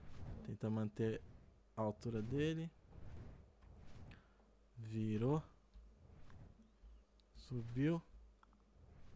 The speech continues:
E, e, e, entra, entra, entra. Tá difícil. Mas normalmente não é tão difícil assim, não. Vamos lá de novo.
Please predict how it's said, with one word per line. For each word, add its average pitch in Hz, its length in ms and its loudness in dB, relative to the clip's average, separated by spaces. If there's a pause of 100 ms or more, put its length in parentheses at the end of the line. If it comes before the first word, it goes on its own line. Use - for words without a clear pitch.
(1000)
E, 147 200 2 (120)
e, 156 160 2 (100)
e, 156 260 0
entra, 170 300 0
entra, 175 260 0
entra. 175 300 -4 (3750)
Tá 120 120 4
difícil. 139 540 4 (1500)
Mas 113 260 0
normalmente 143 520 0
não 165 80 2
é - 20 2
tão 170 200 2
difícil 170 340 0
assim, 180 200 0
não. 147 240 4 (1900)
Vamos 123 200 -2
lá 117 100 2
de 120 120 0
novo. 127 280 4